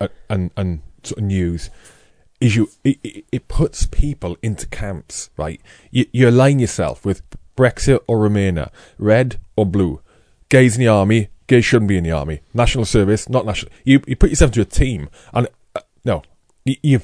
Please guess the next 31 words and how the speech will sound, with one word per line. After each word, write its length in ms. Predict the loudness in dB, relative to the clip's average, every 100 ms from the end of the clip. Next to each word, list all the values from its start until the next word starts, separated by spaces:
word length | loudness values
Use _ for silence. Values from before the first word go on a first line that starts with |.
| -2
you 120 | -6
find 280 | 2 4 4
yourself 300 | 2 0 -2
put 100 | -8
into 100 | -10
a 20 |
team, 240 | -8 -6
and, 80 | -6 -4
and, 140 | -6 -4
and 300 | -4 -4 -6 _ _ 0
then 180 | 4 4
it 160 | 0
makes 380 | 2 4 4 -2
it, 180 | -4 -6 _ _ _ _ _ _ _ -8
it 200 | -8 -2
makes 220 | 0 0 -2
people 260 | -4 -2
much 380 | 0 0 -2 -4
less 260 | -2 -2 -4
open 340 | -2 0 -2 -2
to 100 | -2
the 60 | -2
idea 260 | 0 0
of 80 | 0
changing 380 | -2 -2 0 -2
their 80 | -2
mind. 440 | -2 -6 -8 -10 -12 _ -20 -2
You 80 | 2
know, 180 | 2 -2 -8
so, 320 | 2 4 2 -4 -20 -12
i-, 240 | -10 -8